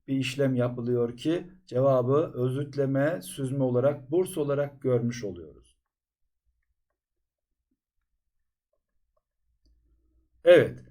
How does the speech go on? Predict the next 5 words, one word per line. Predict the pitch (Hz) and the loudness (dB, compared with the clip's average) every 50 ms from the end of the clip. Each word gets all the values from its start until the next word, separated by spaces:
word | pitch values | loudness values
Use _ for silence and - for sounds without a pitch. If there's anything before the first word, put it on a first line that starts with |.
| - _ _ _ _ _ | -20 _ _ _ _ _
ayırma, | - 131 151 170 185 190 185 185 185 202 208 214 202 190 196 - - - _ _ | -2 2 4 4 6 4 4 2 0 0 0 0 0 -2 -6 -10 -16 -20 _ _
fiziksel | - 139 135 160 180 180 - - 196 196 180 165 | -12 -10 -8 -8 -8 -6 -2 0 2 2 4 4
ayırma | 170 180 175 175 180 185 | 2 2 0 -2 -4 -4
yöntemleriyle | 185 175 170 170 151 151 170 170 165 165 160 165 160 175 190 180 170 170 165 | -4 -4 -6 -6 -6 -6 -6 -6 -4 -4 -4 -4 -4 -4 -4 -4 -4 -4 -4
ilgili | 160 139 139 156 160 165 131 107 - | -2 -2 0 0 2 0 0 -2 -6